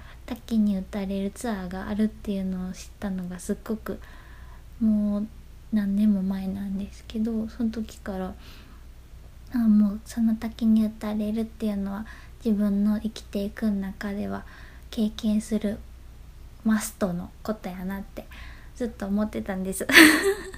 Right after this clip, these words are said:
で、何回かその、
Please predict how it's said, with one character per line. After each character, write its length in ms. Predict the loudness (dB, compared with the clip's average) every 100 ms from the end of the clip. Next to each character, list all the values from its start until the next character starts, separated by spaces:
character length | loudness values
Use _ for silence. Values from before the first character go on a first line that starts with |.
| -2 -2 -2 -16 -18 -16 -16 -8 -2 2 2 0 -4 -4 -4 -8 -12
で、 160 | -12 -10 -6 -6 -2
何 200 | 2 2
回 260 | 0 -4 -6
か 260 | -4 -6 -4
そ 140 | -2
の、 340 | -2 -2 -4